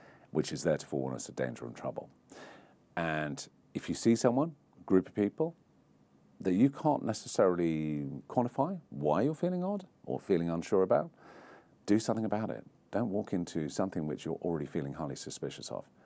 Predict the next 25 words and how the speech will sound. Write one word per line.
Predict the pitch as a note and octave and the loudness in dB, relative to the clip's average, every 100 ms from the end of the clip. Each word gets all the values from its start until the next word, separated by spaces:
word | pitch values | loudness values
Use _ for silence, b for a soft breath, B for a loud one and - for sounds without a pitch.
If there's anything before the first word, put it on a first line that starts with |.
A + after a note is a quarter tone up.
| b | b
or | C#2+ | -2
walk | D2 D#2+ - | 2 0 0
past | E2 F2 - | -2 -2 -4
that | - | -6
group | - C#2+ | -4 -8
of | - | -6
people | C2 A#1+ G1+ - _ - | -8 -6 -8 -10 _ -2
that | E2 | 0
you | D#2+ | 2
already | E2+ F2 D#2+ | 4 4 2
feel | - C#2+ | -2 -2
uncomfortable | C#2+ D#2 C#2 - B1+ | -2 -4 -8 -6 -6
about. | G#1+ G#1 - b b _ | -2 -4 -6 b b _
Cross | - G2+ | -4 -4
the | - | -2
road, | E2 F2+ A#1+ | 0 0 0
go | - F#2 | -2 0
in | |
the | F2+ | 0
opposite | D#2+ - - | -2 -6 -4
direction. | E2 D#2 D2 A#1 | -2 -4 -6 -8
You | C#2 | -6
have | E2 D#2 | -4 -4
multitude | D2 E2 F2+ F2+ - - B1+ G1+ | -2 0 0 -2 -8 -8 -8 -8
of | - | -12